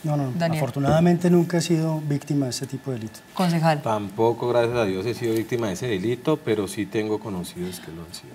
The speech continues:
Speaker 2: Bueno, aquí ha habido un tema y es el problema de la denuncia, del miedo a denunciar. ¿Por qué, concejal?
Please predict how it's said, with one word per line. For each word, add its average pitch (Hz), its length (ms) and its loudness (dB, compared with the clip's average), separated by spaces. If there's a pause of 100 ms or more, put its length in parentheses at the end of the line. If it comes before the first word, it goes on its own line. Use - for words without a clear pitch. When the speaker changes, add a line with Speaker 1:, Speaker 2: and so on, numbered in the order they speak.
Speaker 2:
Bueno, 175 280 4
aquí 185 340 4
ha 202 100 10
habido 226 380 6
un 220 160 4
tema 220 320 6
y 196 100 2
es 175 100 2
el 196 60 0
problema 180 480 2
de 185 160 0
la 170 160 4
denuncia, 170 540 4 (160)
del 170 220 4
miedo 220 420 10
a 226 60 12
denunciar. 196 760 6 (440)
¿Por 180 200 4
qué, 233 200 6
concejal? 160 460 -2